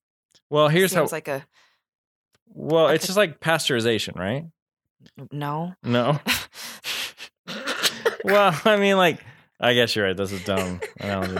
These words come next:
Speaker 1: But listen,
Speaker 2: Pick a different
Speaker 1: I,
Speaker 2: analogy.
Speaker 1: I guess, like, what I'm trying to say is, like, um,
Speaker 2: <coughs>
Speaker 1: let's say that they have those third-party lab tests there. If they're good, does it make a difference?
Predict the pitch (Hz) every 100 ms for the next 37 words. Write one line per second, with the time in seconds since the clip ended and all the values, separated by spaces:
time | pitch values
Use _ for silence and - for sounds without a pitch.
0 | 92 110 143 180 190 139 381 381 339 220
1 | 320 302 320 202 - 202 190 - 269 214
2 | 190 190 233 277 254 202 196 196 185 190
3 | 180 151 185 170 139 143 135 113 127 117
4 | 107 101 104 _ - - 494 - - -
5 | 640 - _ _ _ _ 123 143 180 -
6 | 208 196 170 156 147 147 131 113 - 127
7 | 110 127 117 120 110 - _ _ 104 110
8 | 107 92 98 85 - 82 65 _ _ _
9 | - 131 - 143 147 135 139 196 170 113
10 | 113 110 107 110 107 104 107 - 214 -
11 | -